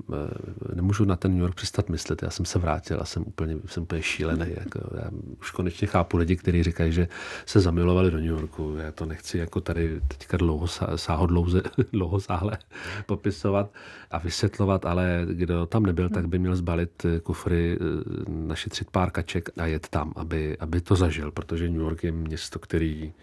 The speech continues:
ve mně nechalo velmi hlubokou a nesmazatelnou stopu, která, která byla o to nečekanější v-,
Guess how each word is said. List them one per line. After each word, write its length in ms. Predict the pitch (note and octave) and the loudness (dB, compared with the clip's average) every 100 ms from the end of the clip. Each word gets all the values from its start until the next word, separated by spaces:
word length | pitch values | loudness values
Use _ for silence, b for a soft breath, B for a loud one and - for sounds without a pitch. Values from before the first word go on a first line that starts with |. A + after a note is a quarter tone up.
| B B B B B B B - | B B B B B B B -2
ve 120 | G#2+ | 0
mně 140 | G2 G#2 | 4 4
nechalo 720 | G#2 - G#2+ G#2+ G#2+ G2 G2 | 2 2 2 4 2 2 2
velmi 520 | G2+ G2+ G2+ G#2+ A2+ | 4 4 4 4 6
hlubokou 720 | A2 A2 G#2+ A2 - A2+ A2 | 8 6 6 2 4 4 4
a 40 | |
nesmazatelnou 920 | F#2+ F#2+ F#2 - F#2+ G2+ G2+ G2 G2+ G#2 | 2 2 2 0 0 0 0 0 0 -2
stopu, 540 | - G2 - F2+ F#2 | -4 -4 -4 -4 -4
která, 720 | - - F#2+ F#2 F#2 F#2 F#2 - D#2+ D#2+ E2 E2+ F2 | -6 -4 0 0 0 -2 -4 -6 -6 -6 -6 -6 -8
která 280 | F2+ - F#2+ | -4 0 2
byla 200 | F2+ F#2+ F#2 | 4 4 4
o 60 | |
to 160 | F2+ G#2 | 2 2
nečekanější 880 | F#2+ - G2+ F#2 F2+ F2+ - G2 F#2+ | 2 0 -2 2 2 0 -2 -2 0
v-, 180 | F#2 | -2